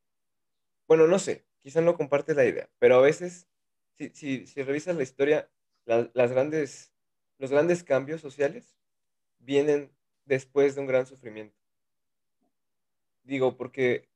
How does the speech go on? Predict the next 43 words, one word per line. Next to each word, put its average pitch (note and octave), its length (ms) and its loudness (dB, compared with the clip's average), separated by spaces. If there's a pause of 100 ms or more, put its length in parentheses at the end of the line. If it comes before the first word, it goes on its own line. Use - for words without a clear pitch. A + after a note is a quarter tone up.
luego, C3+ 480 2 (120)
a A#2+ 80 0
ver, A2+ 180 2
no C#3+ 120 0
sé, D#3+ 220 0
como C3 220 -2
a C#3 60 4
veces D3 140 -4
criticamos C#3 540 -6
cuando G#2+ 460 -8
no, G#2+ 260 -12
no A2+ 140 -20
tenemos A#2+ 340 -12
pareja G2+ 460 -10
o, - 420 -16
o G#2+ 180 -2
terminamos A2+ 420 -6
con A2 180 -10
alguien, A2 280 -6 (560)
que A2 380 0 (580)
a G2+ 60 -10
veces A#2 160 -4
no B2+ 140 4
ves A#2+ 140 4
lo B2 100 -2
que B2 100 -14
tienes C3+ 460 -4
hasta A2+ 180 -20
que - 120 -20
lo G2 160 -10
pierdes B2 420 2
o A2+ 40 -18
hasta - 200 -20
que G#2 100 -20
lo G2 160 -8
sufres B2+ 600 -8
o F#2 80 -20
no A#2+ 100 -8
sé. C3 300 -6 (460)
Y, B2+ 100 -6
y C3 160 0
eso - 160 -2
aplica D#3+ 640 -2